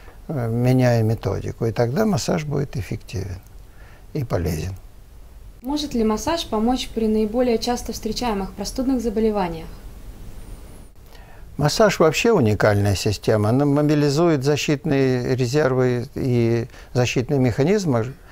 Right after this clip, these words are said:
Speaker 1: повышая тем самым резистентность, повышая иммунитет человека.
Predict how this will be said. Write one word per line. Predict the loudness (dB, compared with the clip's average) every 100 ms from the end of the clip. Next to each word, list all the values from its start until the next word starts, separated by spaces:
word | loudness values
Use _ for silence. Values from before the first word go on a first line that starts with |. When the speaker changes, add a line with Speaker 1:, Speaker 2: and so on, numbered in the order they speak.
| -20 -20 -20 -6
Speaker 1:
повышая | 0 2 4 4 6 6
тем | 4 0 0
самым | 2 2 2
резистентность, | 2 0 0 2 2 2 -2 0
повышая | 0 0 2 4 4
иммунитет | 4 2 2 2 2 2
человека. | 0 2 4 4 2 0